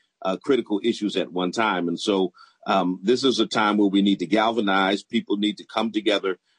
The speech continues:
uh, to try to deal with each one of these individual issues, because the reality is coronavirus isn't going anywhere anytime soon.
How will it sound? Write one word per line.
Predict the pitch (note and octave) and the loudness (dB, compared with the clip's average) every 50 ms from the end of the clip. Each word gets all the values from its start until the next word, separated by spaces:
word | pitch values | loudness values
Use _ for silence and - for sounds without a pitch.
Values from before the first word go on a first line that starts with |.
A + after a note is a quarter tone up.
| _ - - | _ -4 0
uh, | F#2+ F#2+ F2+ | 0 0 0
to | - F#2+ F2 | 0 -4 -6
try | - - A2 G2 G2 | -2 -2 0 0 0
to | F2 E2+ | -2 -2
deal | D#2 F2 A2+ A2+ A2 | 0 2 4 4 4
with | G2 G2 F2+ _ _ | 2 -2 -4 _ _
each | - B2 C3 B2+ - - | -2 0 0 0 -2 -2
one | G2 A2+ A2 G#2+ | -2 0 2 2
of | G2+ F#2+ | 0 0
these | G#2 G#2 G2 F2+ - _ | 0 0 -2 -4 -6 _
individual | - A2+ A#2+ A2+ A2 G2+ G2 A2 G#2 F#2 G#2 G2 G2 F#2+ | 0 0 2 2 2 2 2 0 0 0 0 0 0 2
issues, | A2 A#2 A2+ - - G2 G2 F2+ | 0 0 0 0 -2 -4 -4 -4
because | - - F#2 F2 - G#2+ G2+ F#2 E2+ - _ - _ - | -4 -6 -6 -4 -2 -2 -2 -2 -4 -8 _ -20 _ -6
the | - F2 | 0 2
reality | F#2+ G#2 A2 A#2 B2 C3 C3 A#2+ A#2+ A#2 A2+ | 2 4 4 4 2 2 2 2 2 2 4
is | A2+ A2+ A2 G#2+ | 4 2 0 -2
coronavirus | - - F#2+ G2+ A2 A#2 A#2 A2+ G#2 G#2+ G#2+ G#2 G2 G2+ G2 - - | -2 -2 0 2 2 2 2 0 0 0 -2 0 0 -2 -4 -4 -6
isn't | G2+ F#2 - E2+ E2 D#2+ D2+ | -6 -6 -6 -8 -12 -8 -4
going | F#2 A2 B2 C3 C3 B2+ | 0 2 2 4 4 4
anywhere | B2 B2+ B2 A2+ A#2+ A#2+ A#2+ A#2 - - | 4 2 2 2 2 2 2 0 0 -2
anytime | A2+ A2+ A2 G#2+ - A2 G2 F#2+ F#2 | -2 -2 -2 -4 -4 -6 -6 -6 -6
soon. | F2+ - - G#2+ G2+ F#2+ F#2+ F#2 | -8 -4 -2 -2 0 0 -2 -6